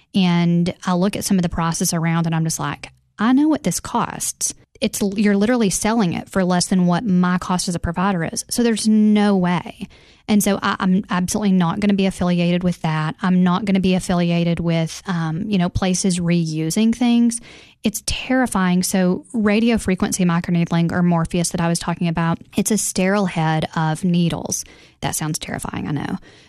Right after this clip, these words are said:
But you are numb for it, and I'm able to control the settings to kind of cater to your specific concerns. Well, if I'm treating you, again, with a head of sterile needles, do you want me to go and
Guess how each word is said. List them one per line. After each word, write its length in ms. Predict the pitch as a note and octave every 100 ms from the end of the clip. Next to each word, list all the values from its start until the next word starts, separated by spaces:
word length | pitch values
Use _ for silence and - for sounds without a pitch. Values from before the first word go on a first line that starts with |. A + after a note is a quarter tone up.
| -
But 180 | F#3+ G3+
you 320 | F#3 F#3+ F#3+
are 260 | F#3 F3
numb 340 | F3 G#3+ C#4 C#4+
for 140 | -
it, 80 | -
and 380 | F#3 F3 F#3 G3+
I'm 240 | F#3+ F#3+
able 300 | G3+ F#3+ G3
to 300 | F3+ - F3+
control 420 | F3+ F#3+ - F#3 F3
the 100 | F3+
settings 480 | - E3+ E3 E3
to 100 | -
kind 220 | - F3+ E3+
of 160 | E3+
cater 320 | - F3 E3+
to 360 | E3+ F3 E3 E3+ -
your 280 | F3 E3+ E3
specific 460 | - E3 F3+ -
concerns. 680 | - - - - - - - - - _ _ _
Well, 340 | - G#3 G3 - _
if 160 | - G#3+ -
I'm 240 | B3+ C#4
treating 460 | - D#4+ D4+ G#3 F3
you, 640 | F3 D#3+ C#3 F3 F#3+ A3+ -
again, 460 | F#3+ - D#3+ D#3+
with 160 | E3 E3+
a 40 |
head 300 | E3+ - E3+
of 160 | E3+ E3
sterile 420 | - - E3+ D#3+
needles, 460 | E3 F3 E3+ D#3+ - -
do 100 | G#3
you 160 | G#3
want 220 | B3+ C#4 -
me 240 | F#3 F3+
to 160 | - F3
go 400 | E3+ E3 E3 E3
and 160 | F#3